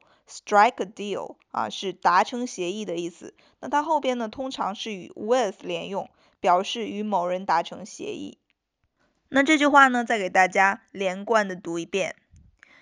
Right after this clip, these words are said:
China's 大连万达 Group is extending its footprint in Hollywood after striking a deal with Sony Pictures.OK，那么接着呢，我们再看一下下一句。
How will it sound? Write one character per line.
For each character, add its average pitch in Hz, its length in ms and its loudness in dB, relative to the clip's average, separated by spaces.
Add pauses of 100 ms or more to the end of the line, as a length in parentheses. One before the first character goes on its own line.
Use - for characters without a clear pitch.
(200)
China's 320 640 2
大 233 240 4
连 170 280 -6
万 214 280 0
达 175 180 -2
Group - 400 -10
is 185 260 -8
extending 240 840 -6
its - 260 -10
footprint 202 720 -4
in 196 160 -8
Hollywood 233 800 2
after 202 440 2
striking 202 540 -2
a 196 60 -6
deal 180 420 -2
with 180 220 -4
Sony 262 440 -10
Pictures.OK， - 2000 -2
那 370 80 0
么 320 120 2
接 320 200 0
着 302 100 2
呢， 262 160 0
我 208 60 -2
们 196 80 -8
再 202 100 0
看 247 240 2
一 214 60 -4
下 226 100 -4
下 247 320 6
一 196 100 -2
句。 185 360 -8